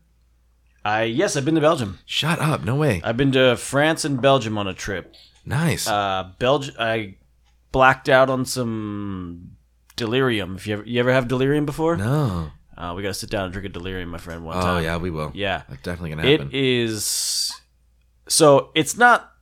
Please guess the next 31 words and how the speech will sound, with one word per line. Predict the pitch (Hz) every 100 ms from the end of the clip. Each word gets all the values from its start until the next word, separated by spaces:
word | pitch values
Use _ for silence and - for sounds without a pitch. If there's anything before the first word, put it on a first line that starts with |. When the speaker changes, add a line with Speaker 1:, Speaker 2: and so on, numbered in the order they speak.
| _ _ _ _ _ _ _ _ -
Speaker 1:
the | 123 165
craziest | 165 135 107 110 92 -
beer, | 90 95 - _
but | 127 110
Speaker 2:
Okay. | 98 92 107
Speaker 1:
they're | 131
strong. | 127 - - 143 101 78 - - _ - - _ _ _ _ _ -
Back | 117 143 139 139
then, | 156 143 127 120 113
well, | 123 120 107 107
a |
few | - 139
years | 120 127 117
ago, | 107 104 101 95 - - _ - -
that's | -
almost, | 120 95 -
like, | 82
probably, | 113 104 80 _ _ _ _ _ _
fuck, | - - -
dude, | 90 -
five. | - 98 104 104 101 - _ _ _ _ _ _ _ _ _ _ _ -
I |
always | 101
forget | - 92 73
what | 60
the | -
fuck | 85 95
year | 87 82
I'm | 78
in | 78
now. | 80 82